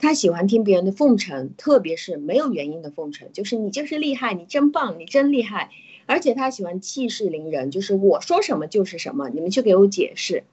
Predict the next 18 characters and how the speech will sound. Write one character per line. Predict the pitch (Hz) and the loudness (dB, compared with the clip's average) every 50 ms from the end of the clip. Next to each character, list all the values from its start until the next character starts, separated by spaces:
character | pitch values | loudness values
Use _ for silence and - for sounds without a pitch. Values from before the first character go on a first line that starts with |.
| _ _ _ _ _ _ _ _ _ _ _ | _ _ _ _ _ _ _ _ _ _ _
别 | - 294 302 320 | 2 2 2 4
人 | 339 339 339 | 2 0 0
再 | - 415 403 339 | 2 0 0 0
大 | 269 269 262 233 | 0 0 -2 -4
的 | 185 180 | -4 -8
成 | - - 196 - 185 | -8 -6 -6 -6 -2
就， | 196 208 170 151 | 0 0 -2 2
对 | - - 226 185 | 2 2 2 2
于 | 165 | 0
他 | - - 214 196 | -4 -6 -6 -6
来 | 180 151 | -4 -4
说， | 165 - 190 175 170 165 - | -6 -4 -2 -2 -2 -4 -4
你 | - 180 | -4 -4
就 | 165 - 214 208 | 0 0 0 0
是 | 202 208 | 0 -2
个 | 196 190 | -4 -4
废 | 185 - _ 330 311 254 190 | -4 -4 _ -2 0 0 0
物。 | - - 101 - - | -2 -4 -10 -14 -16